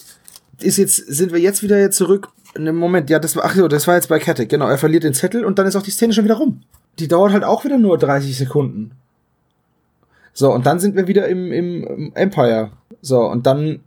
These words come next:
laufen sie eben zu der Stelle, an denen sie, äh, um genau zu sein, in die Dschungelwelt, wo sie angeblich den Manticore gesehen hätten.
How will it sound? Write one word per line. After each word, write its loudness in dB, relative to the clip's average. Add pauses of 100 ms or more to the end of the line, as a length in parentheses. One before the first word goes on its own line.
(120)
laufen 0
sie -4
eben 0
zu -4
der 4
Stelle, 0
an -4
denen -2
sie, -2
äh, -2 (260)
um -8
genau 0
zu -2
sein, 2
in 0
die 2
Dschungelwelt, 2 (800)
wo 2
sie 2
angeblich -4
den 2
Manticore 2
gesehen 2
hätten. -4